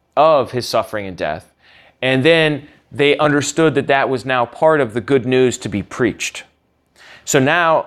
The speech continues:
after the resurrection of Christ, we see Philip in Acts eight twelve preaching the kingdom and Christ. And we see Paul doing the same thing in Acts nineteen, twenty and twenty-eight. But there's another whole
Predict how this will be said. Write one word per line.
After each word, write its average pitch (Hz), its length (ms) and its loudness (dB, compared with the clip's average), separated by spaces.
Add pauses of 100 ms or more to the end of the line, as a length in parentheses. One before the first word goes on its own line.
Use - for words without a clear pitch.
(160)
after 151 720 -2
the 120 380 -2
resurrection 127 600 -2
of 110 80 -10
Christ, 120 540 -4 (160)
we 123 80 -12
see - 160 -2
Philip 156 640 2 (180)
in 123 80 -6
Acts 139 260 -2
eight 139 160 -2
twelve 135 460 0
preaching 135 320 -6
the 120 80 -8
kingdom 165 480 -2 (140)
and 135 240 0
Christ. - 460 -4 (280)
And 123 100 -4
we 127 80 2
see 131 160 0
Paul 160 360 4
doing 139 240 2
the 127 80 0
same 131 260 0
thing 127 260 -2
in 110 60 -2
Acts 110 260 -4
nineteen, 131 400 -2
twenty 123 440 -2 (240)
and 113 100 -6
twenty-eight. 120 560 2 (460)
But 175 420 2 (680)
there's 151 200 4
another 165 500 4
whole 170 500 2